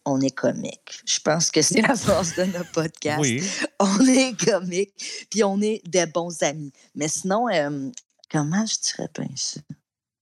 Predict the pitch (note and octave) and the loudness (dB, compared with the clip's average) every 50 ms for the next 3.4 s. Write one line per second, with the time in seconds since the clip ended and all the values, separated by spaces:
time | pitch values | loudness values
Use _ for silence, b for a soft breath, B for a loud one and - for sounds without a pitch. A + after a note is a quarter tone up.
0 | _ _ _ - E3 E3 E3 F3+ - - C4+ - - D#4 A#3 F#3+ E3+ E3 D#3 D#3 | _ _ _ 0 2 2 2 2 0 0 0 0 2 2 4 4 4 4 4 4
1 | D3 C#3 - - F3 E3 F#3 - C#3 C3+ A#2 - - - - D3+ D3+ D3 D3+ D#3 | 2 2 2 0 0 0 2 0 -2 -2 -4 -6 -6 0 2 2 2 2 2 2
2 | E3 F3+ F3 D#3+ - - - D3+ C#3+ C#3+ - - A3 A#3 - - - - F3+ F3+ | 2 2 0 0 -2 0 0 2 2 2 0 -2 -2 -4 -4 -4 0 2 2 2
3 | G3 - - - D3+ C#3 C3+ C3 | 0 -2 0 2 4 4 4 2